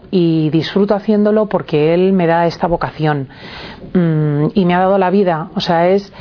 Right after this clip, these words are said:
es la compañía que hace posible vivir, porque Él es el amor grande de la existencia.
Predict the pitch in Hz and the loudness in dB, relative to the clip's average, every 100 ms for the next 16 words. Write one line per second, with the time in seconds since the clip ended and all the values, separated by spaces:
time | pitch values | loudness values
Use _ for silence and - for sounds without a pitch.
0 | - - - 196 208 226 226 202 196 220 | -20 -18 -2 0 2 2 0 0 2 2
1 | 220 202 202 190 - 185 175 151 151 151 | 0 -2 -2 -2 -2 0 0 2 0 -2
2 | - - 165 160 160 170 196 214 220 - | -10 -6 -6 -2 0 2 4 2 2 0
3 | 196 - 175 156 180 170 160 185 165 139 | -4 0 0 0 0 0 0 0 0 0
4 | 135 131 127 127 143 135 - 139 | 0 -2 -4 -4 -4 -4 -2 -4